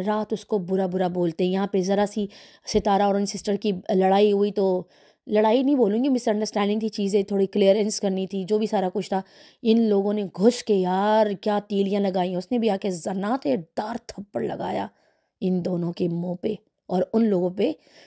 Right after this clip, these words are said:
जो तीलियाँ लगा रहे थे। तीली मत लगाओ, किसी की लड़ाई में घुस कर चीज़ों को ख़राब मत करो, बा-, बिठाओ, लड़ाई ख़त्म करवाओ, लेकिन नहीं, ये तो चस्के वाली जनता है, लड़ाई बढ़ानी है भाई।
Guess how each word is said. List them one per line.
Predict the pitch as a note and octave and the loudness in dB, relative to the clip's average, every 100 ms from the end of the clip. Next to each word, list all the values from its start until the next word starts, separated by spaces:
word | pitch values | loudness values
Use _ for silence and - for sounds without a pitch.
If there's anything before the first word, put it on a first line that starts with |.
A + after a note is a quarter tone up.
| _ | _
जो | F3 G3+ | -2 0
तीलियाँ | G#3+ G3+ G3 F#3+ | 2 0 2 0
लगा | F3 F3 E3+ | 0 -2 -4
रहे | F3 - | -4 -8
थे। | - - _ _ _ | -12 -14 _ _ _
तीली | G3+ G#3 A#3 | -2 0 2
मत | G3+ F#3+ G#3 A#3+ | 2 0 0 2
लगाओ, | A#3 A3 G3+ | 4 4 2
किसी | G#3 F#3+ G3 | -2 -8 -6
की | A3+ | -4
लड़ाई | G3 F3 F#3 G#3 | -2 0 2 2
में | G#3+ A#3+ A#3+ - - - | 2 0 -4 -16 -20 -8
घुस | F3+ A#3 A#3+ | 4 4 6
कर | A#3+ A3+ C4+ - - | 4 4 4 -2 -4
चीज़ों | G3 F#3 A3 | 0 2 0
को | A#3 | -2
ख़राब | G#3 F#3+ G#3+ A3 | -2 2 2 2
मत | F#3+ B3 - | 0 -2 2
करो, | C#4 B3+ A#3 G3 - _ _ _ _ _ - | 4 6 6 4 -4 _ _ _ _ _ -4
बा-, | F#3+ F#3+ | 0 0
बिठाओ, | F3 F3+ E3 F#3+ - G3+ B3 D4+ B3 G3 _ _ G3 | -2 -6 4 6 8 8 8 8 6 0 _ _ -4
लड़ाई | F#3+ G3+ G3+ - | 0 2 2 2
ख़त्म | B3 A#3+ D4+ | 2 4 4
करवाओ, | D#4 C#4+ C4 B3 G3 | 6 6 8 6 6
लेकिन | F#3+ F#3+ G3 F3 | 0 -2 -2 -2
नहीं, | F#3 A#3 G#4+ _ _ _ - | 0 0 0 _ _ _ 2
ये | F#3+ F#3 | 6 6
तो | F3 | 4
चस्के | - F3 - G#3+ | 2 -2 4 6
वाली | C4 D#4+ F#4 | 8 6 6
जनता | F#4+ F#4 F4+ | 6 8 8
है, | E4+ | 8
लड़ाई | F#3 F#3+ A#3 | 6 4 4
बढ़ानी | A#3 C#4 A3+ A#3+ G4+ | 4 4 4 2 0
है | B4 F#4+ | 0 0
भाई। | G#3 C#4+ G#4+ | 4 6 6